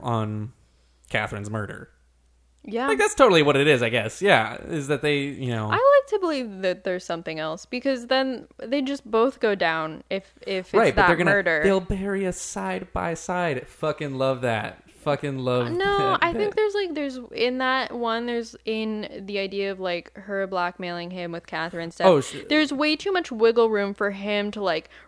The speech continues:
Speaker 2: reframe himself as an
Speaker 1: Sure,
Speaker 2: accomplice,
Speaker 1: sure, sure.
Speaker 2: cooperate, and then,
Speaker 1: I
Speaker 2: like, get her life in prison, and he gets some kind of deal, you know?
Speaker 1: I agree.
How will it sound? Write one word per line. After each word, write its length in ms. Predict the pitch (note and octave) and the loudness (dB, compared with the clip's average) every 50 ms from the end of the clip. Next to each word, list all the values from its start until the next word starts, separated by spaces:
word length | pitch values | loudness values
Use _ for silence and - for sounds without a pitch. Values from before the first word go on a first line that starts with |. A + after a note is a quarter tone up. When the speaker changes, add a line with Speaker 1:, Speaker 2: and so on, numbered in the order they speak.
| _ - | _ -4
Speaker 2:
reframe 440 | A#3 A#3+ A#3 - - B3 A#3+ A#3+ | -2 -2 -2 -2 -2 -2 0 0
himself 380 | A#3 A#3 A3+ A3 - A3+ A3+ A3+ | 0 -2 -2 0 0 0 0 0
as 100 | A#3 G#3+ | -4 -6
an 60 | A3+ | -6
Speaker 1:
Sure, 60 | A3+ | -6
Speaker 2:
accomplice, 400 | A3 - G3+ F3 - A#3+ A3 F3+ | -6 -4 -2 2 6 6 6 8
Speaker 1:
sure, 120 | F3 F#3 D#3+ | 6 4 2
sure. 200 | - - D3+ A#2 | 4 4 2 2
Speaker 2:
cooperate, 800 | - G#3+ G3 G3+ G3+ G#3 G#3 G#3 G#3+ G3+ G3 G3 F#3+ F#3 F#3 F3 - | 2 2 4 6 6 6 6 4 2 0 2 4 4 2 2 0 -2
and 140 | - G3 G3+ | -2 2 6
then, 160 | F3+ F#3 F#3 | 6 6 6
Speaker 1:
I 20 | G3+ | 6
Speaker 2:
like, 420 | G3+ G3 G3 F#3+ - - G#3+ G3+ | 4 2 2 0 -2 -8 -14 -6
get 300 | - - A#3+ B3+ B3 - - | 0 2 2 2 2 0 -6
her 580 | G#3+ G#3 - B3 C4+ C4+ B3+ A#3+ A3 G3+ F#3+ - | -12 -6 0 2 4 6 6 6 4 4 2 2
life 280 | - G3+ G3 G3+ G3 - | 2 0 0 0 0 -2
in 140 | G3+ G3 | -6 -8
prison, 560 | F#3+ - G#3 G3+ G3 F#3 F#3 F3+ E3+ E3 E3 E3+ _ - - - - _ | -6 -4 -4 -4 -2 -2 -4 -4 -4 -6 -10 -14 _ -20 -20 -20 -18 _
and 200 | - F#3+ G3 G3+ | -4 -2 -2 -2
he 240 | F#3 G3 A3+ A#3 A3+ | -2 -4 -2 -2 -2
gets 420 | G#3 G#3 F3+ E3+ E3 - - - - _ - - | -2 -2 -2 -2 -2 -6 -12 -20 -20 _ -20 -20
some 260 | - - A3+ G#3+ G#3 | -12 -6 -6 -6 -6
kind 220 | G3+ G#3 F#3+ F3 | -6 -6 -6 -6
of 160 | E3+ E3+ E3+ - | -8 -10 -10 -12
deal, 400 | F#3 E3+ D#3+ - - - F#3+ - _ - | -10 -8 -6 -6 -8 -8 -12 -16 _ -14
you 140 | F#3+ F#3 | -12 -12
know? 300 | F3+ E3+ E3 E3+ F3 G3 - | -10 -10 -10 -10 -10 -2 2
Speaker 1:
I 80 | F#3 | 4
agree. 460 | F#3+ E3+ D#3+ C#3+ B2+ A2+ G#2+ - - | 4 4 4 2 0 -2 -4 -4 -12